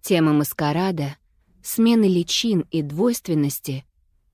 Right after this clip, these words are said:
стартовавшие для Янковского в филере романа Балаяна —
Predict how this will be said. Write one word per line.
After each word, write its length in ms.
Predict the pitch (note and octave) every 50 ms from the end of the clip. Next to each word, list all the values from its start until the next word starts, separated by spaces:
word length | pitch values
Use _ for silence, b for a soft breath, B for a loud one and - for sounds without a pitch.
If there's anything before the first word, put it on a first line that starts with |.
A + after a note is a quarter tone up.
| _ _ _ _ _ _ _ _ _
стартовавшие 880 | - - - G#3+ G#3 - - G#3+ G#3+ A#3+ C4 C4 - - - A3 G#3
для 140 | F#3 G3 F#3
Янковского 840 | F#3 F#3 F3+ F#3 F#3 - A#3 A#3 - - - - F#3 F3+ F3+ F3 -
в 60 | -
филере 720 | - - - G3+ G3 G3 G3+ G#3+ G3+ F#3 D#3+ D3 D3 D3 -
романа 500 | - E3 D#3+ D#3+ D#3+ D3+ C#3+ C3+ C#3 C3+
Балаяна — 680 | C#3+ C#3+ D#3 E3 E3 F#3 G#3 A#3 A#3 G#3+ F#3+ F3 F3